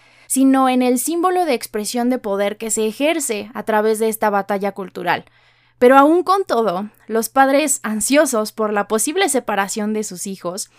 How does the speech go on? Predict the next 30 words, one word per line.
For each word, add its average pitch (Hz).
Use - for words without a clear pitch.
los 240
políticos 330
oportunistas 247
que 190
se 190
asocian 196
a 170
estos 190
movimientos, 185
nuevamente 254
con 180
fines 214
de 180
poder 180
y 170
electorales, 175
<laughs> -
parecen 269
no 254
haber 262
pensado 247
muy 247
bien 254
el 254
tema, 233
porque 240
cuando 269
algo 359
se 311
prohíbe 196